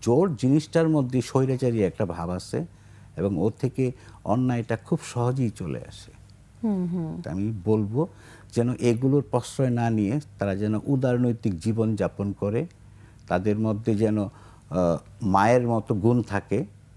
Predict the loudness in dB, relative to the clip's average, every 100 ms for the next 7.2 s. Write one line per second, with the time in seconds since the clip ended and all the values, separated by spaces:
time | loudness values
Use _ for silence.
0 | -20 -20 -20 -18 -8 0 2 0 -6 -8
1 | -6 -6 -8 0 0 2 0 0 -6 -6
2 | -2 0 2 0 -4 -12 -20 -20 -20 -4
3 | -2 2 0 2 -2 -2 -10 -20 0 2
4 | 4 2 2 0 0 -2 -2 2 2 2
5 | -2 -6 -6 -6 -6 -12 -20 -20 -16 -10
6 | -8 -4 0 0 0 -2 -2 -4 -10 -20
7 | -18